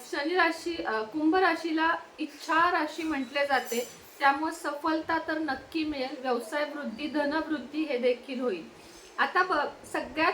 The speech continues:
पहिली रास मेष, मेष राशीकडे वळूया. अकरावे घराम-, अकरावे घर असते इन्कमचे घर. नोकरी,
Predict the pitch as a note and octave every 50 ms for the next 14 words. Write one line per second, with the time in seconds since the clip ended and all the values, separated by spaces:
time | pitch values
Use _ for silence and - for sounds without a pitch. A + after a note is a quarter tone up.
0 | - - - F4+ E4 D#4+ D#4 F4 F#4 F4+ D#4+ D#4 D#4 D#4 - - D4+ C#4+ C#4+ D4
1 | C4 B3 D#4 - - - C4+ C#4 D4 D4+ F4+ - - E4+ D#4+ D#4 D4+ - D4+ C#4
2 | - D#4 D4 D4 D4 C#4 C4+ C4+ C4 B3 A#3+ B3 - - - - - - - -
3 | - - - - - - C#5+ D#4 D#4+ E4+ F4 F4 F#4+ F#4+ E4 E4+ E4 D#4+ D4+ D4+
4 | D#4 D#4+ D4+ - - A#3+ - - - D4+ C#4+ D#4 D#4 D#4 F4+ F#4+ F#4 D#4 D#4 E4
5 | E4+ E4 D#4+ D#4+ D#4 - - - D#4+ F#4+ - - - D#4+ D4+ D4 B3 - - F4
6 | F#4 F#4 F#4 F4+ - G4+ F#4+ F#4 D4 C#4+ C#4+ C4+ C#4 D#4 - - - - - -
7 | C4 D4 D4+ C#4+ C#4+ D4 - F4 D#4+ F4 F4